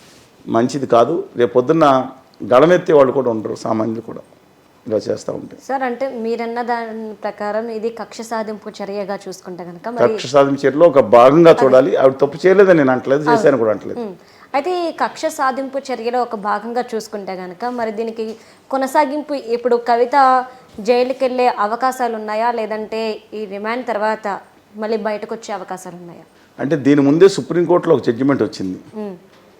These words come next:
Speaker 1: ఆవిడ మీద తొందరపడి చర్య తీసుకునేటప్పుడు ఇన్ఫార్మ్ చేయమని, అది డేట్
Speaker 2: అవును.
Speaker 1: కూడా అయిపోయినట్టుంది. I don't know.
Speaker 2: అవును.
Speaker 1: నేను డెప్త్ తెలియకుండా నేను మాట్లాడినండి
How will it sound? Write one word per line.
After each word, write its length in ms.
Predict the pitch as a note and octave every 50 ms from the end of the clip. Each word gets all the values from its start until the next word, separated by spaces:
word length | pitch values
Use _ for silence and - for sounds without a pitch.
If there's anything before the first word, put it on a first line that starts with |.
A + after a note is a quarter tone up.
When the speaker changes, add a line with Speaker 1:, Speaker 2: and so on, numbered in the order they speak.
| _ - -
Speaker 1:
ఆవిడ 180 | A#2+ C3 B2+
మీద 160 | B2 C#3 D3+
తొందరపడి 500 | D3 - B2+ C3 C#3 D3+ D3+ D#3 E3 D3+ - -
చర్య 100 | C3+ C3
తీసుకునేటప్పుడు 680 | B2+ C3+ C3+ B2 - - C3+ C3+ B2+ B2+ B2 - C#3+ D3
ఇన్ఫార్మ్ 460 | B2 A#2 - A#2+ A#2 A2+ A#2 A2+ - - - A#2 A2 - -
చేయమని, 260 | A2+ A2 A#2 B2 D#3+
అది 160 | F3+ E3+ C#3+ A#2
డేట్ 180 | G#2 C3 D3+
Speaker 2:
అవును. 120 | - A3+ G#3
Speaker 1:
కూడా 120 | D#3 C3
అయిపోయినట్టుంది. 480 | B2 C3+ C3 - C3+ B2+ - - G2 G2+
I 380 | G2+ G2 - - - A2 A2+ A2
don't 140 | A2 A#2 A2+ G#2+
know. 80 | G2+
Speaker 2:
అవును. 180 | G#2 A#3+ A#3+ A2+
Speaker 1:
నేను 160 | A#2 A#2+ A#2
డెప్త్ 240 | A#2+ B2 A#2+ - -
తెలియకుండా 380 | C3 A#2+ A#2+ - A#2+ A#2+ C3+
నేను 140 | D3+ C3+ A#2
మాట్లాడినండి 680 | A2 G#2+ G#2+ G#2 - A2 G#2+ G#2+ G#2+ G#2+ G#2 G2 -